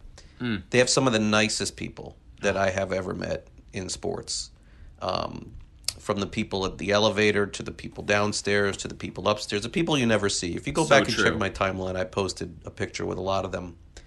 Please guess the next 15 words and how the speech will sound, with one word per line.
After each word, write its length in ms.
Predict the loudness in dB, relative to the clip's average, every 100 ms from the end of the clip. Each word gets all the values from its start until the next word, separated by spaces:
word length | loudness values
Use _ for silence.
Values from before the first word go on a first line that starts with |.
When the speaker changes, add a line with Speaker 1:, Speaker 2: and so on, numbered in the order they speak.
| -20 -20 -16
Speaker 2:
I 60 | -10
believe 260 | -2 0 0
at 80 |
the 160 | -4 -6
end 100 | -6
of 80 | -4
last 360 | -4 -4 -4
year. 240 | -4 -4 -6 -16 -16 -12
Speaker 1:
Mm-hmm. 240 | -10 -10 -10
Speaker 2:
You 160 | -6 -2
don't, 160 | -2 -2
there's 180 | -2
none 140 | 2 2
of 80 | 4
that. 340 | 4 2